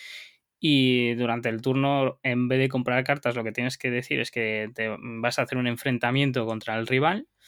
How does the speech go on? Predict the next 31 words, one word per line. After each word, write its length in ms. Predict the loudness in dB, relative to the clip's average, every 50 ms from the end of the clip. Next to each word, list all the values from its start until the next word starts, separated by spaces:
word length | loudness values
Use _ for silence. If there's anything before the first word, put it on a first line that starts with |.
| -20 -20 -20 -20 -20 -20 -20 -20 _ _ _ _ _ _ _ _ _ _ _ _
y 600 | 0 4 6 6 8 8 6 6 4 4 2 0
lo 160 | 0 0 -2 0
que 80 | 2
tienes 180 | 4 4 4 4
que 80 | 2
intentar 280 | 2 2 2 4 4 4
es 100 | 4 4
llegar 240 | 2 2 4 4 4
a 80 | 4
su, 480 | 4 2 -2 -4 -2 -2 -2 -4 -4 -4
a 140 | -2 -2 -2
dañarle, 480 | 0 0 2 2 2 2 2 0 -6 -8
¿vale? 240 | -6 -6 -6 -4 -4
Con, 400 | -2 -2 -2 -2 -4 -6 -8 -8
con 300 | -6 -6 -6 -6 -6 -4
cierta 320 | -2 -2 -2 -2 -2 -6
fuerza. 460 | -4 -4 -6 -6 -6 -8 -10 -10 -10 -12 -14 _ _ _ -18
Bueno, 240 | -14 -14 -14 -14 -14 _ _
pues, 240 | -14 -10 -10 -8 -6
eh, 260 | -6 -6 -6 -6 -6 -8
si 160 | -8 -6 -4
lo 100 | -4 -2
consigues, 600 | -2 -2 -2 -2 0 2 2 2 2 0 0 -2
eh, 640 | -2 0 0 0 0 0 0 0 0 0 0 -2 -4 -6 -10 -16 -12
el 260 | -6 -4 -4 -4 -4
jugador 640 | -6 -6 -4 0 0 2 2 4 4 2 2 2 -2 -4
pierde 480 | -2 -2 -2 0 2 4 4 4 2 0
su 200 | -2 -4 -4 -2
personaje 420 | -2 -2 -2 -2 -4 -2 -2 -2
activo, 460 | -4 -2 -2 0 2 2 2 0 -2
que, 260 | -4 -4 -4 -4 -4